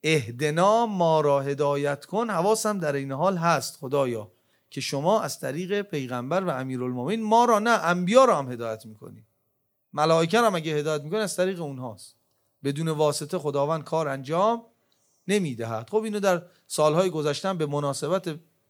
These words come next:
در تفسیر بسم الله الرحمن الرحیم یه خورده‌شو گفتیم، جلسات دیگه هم بیشتر پیرامونش صحبت شده. پس هادی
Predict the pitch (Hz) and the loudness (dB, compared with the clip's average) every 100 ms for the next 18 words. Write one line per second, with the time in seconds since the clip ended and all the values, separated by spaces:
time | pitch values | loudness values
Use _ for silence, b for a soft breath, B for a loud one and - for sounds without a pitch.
0 | _ - 127 120 135 123 160 139 127 135 | _ -6 -6 -6 -10 -8 -8 -8 -8 -6
1 | 127 127 120 120 120 127 123 127 175 170 | -6 -4 -4 -6 -6 -6 -6 -6 -6 -4
2 | 147 143 131 131 127 - 165 127 _ _ | -4 -6 -10 -10 -10 -10 -12 -14 _ _
3 | _ _ _ _ - 143 139 170 156 135 | _ _ _ _ -6 -4 -2 -4 -6 -4
4 | 151 151 - _ _ _ _ - 139 - | -4 -4 -6 _ _ _ _ -12 -8 0
5 | 147 143 131 135 147 - 117 117 113 127 | 0 0 -6 -6 -8 -8 -8 -6 -10 -12
6 | 117 113 156 - _ b b _ 151 165 | -10 -2 -2 -4 _ b b _ 4 6
7 | 165 185 247 262 | 6 4 0 0